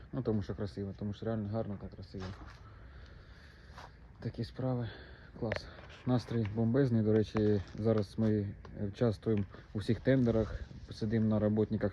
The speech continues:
Q A, е, всюди, е, лишаємо повідомлення, тобто вже щойно нам передзвонили,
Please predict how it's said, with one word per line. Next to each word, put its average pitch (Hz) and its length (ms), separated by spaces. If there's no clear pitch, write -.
Q 113 40
A, 127 240
е, 101 420
всюди, 104 520
е, 104 120
лишаємо 107 560
повідомлення, 113 600
тобто 110 280
вже 104 260
щойно 107 280
нам 101 120
передзвонили, 110 580